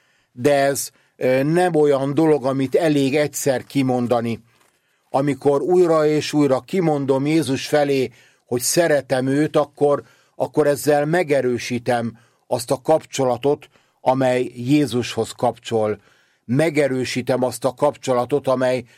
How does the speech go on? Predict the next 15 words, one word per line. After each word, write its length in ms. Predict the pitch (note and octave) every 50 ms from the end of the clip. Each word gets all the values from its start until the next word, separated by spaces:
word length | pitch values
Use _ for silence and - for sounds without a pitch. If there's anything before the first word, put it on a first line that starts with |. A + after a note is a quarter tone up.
| _ _ _ _ _
összeköt 720 | - E3 E3+ D#3 - - C#3+ B2+ A#2 - - A#2 A2+ A2+ -
engem 640 | - C3+ C#3 C3+ B2+ A#2+ B2+ B2+ C3 C3 A#2+ - _ _ _
személy 520 | - - - - D3+ C#3+ C3+ B2+ A#2+ A2+ A2+
szerint 560 | - - - C3+ B2 A#2 A2+ A2 G#2+ G2 - _ _ _ _ _
az 300 | - A2 G#2+ G#2 G2 -
Istennel. 800 | A2+ A#2 - - - A#2 G#2+ G#2 G#2+ G#2+ G#2+ G#2 G#2 G2+ F#2+ - _ _ _ _ _ _ _ _ _ _ _ _ _ _ _ _ _ - - - - _
És 140 | - A2+ -
nagyon 280 | - D#3+ D#3 D3 C#3+ B2+
sokszor 400 | A#2 - D#3 D3+ - - D3 C#3
ez 140 | C#3 B2+ B2+
az 280 | C#3 C#3 C3+ - - _ _ _ _ _ _ _ -
emberi 420 | D#3 E3 F3 F3 D3 C#3 B2+ B2+
kapcsolatainkban 1000 | B2 - - D3+ D3 - - - C#3 C3 B2+ B2+ - B2 B2 A#2+ A#2 A#2 A#2+ A#2
is 120 | A#2 A2+ A2+
szükséges, 840 | - - C3+ - - - - A#2+ A2+ G#2 A2 A2 A2 - - -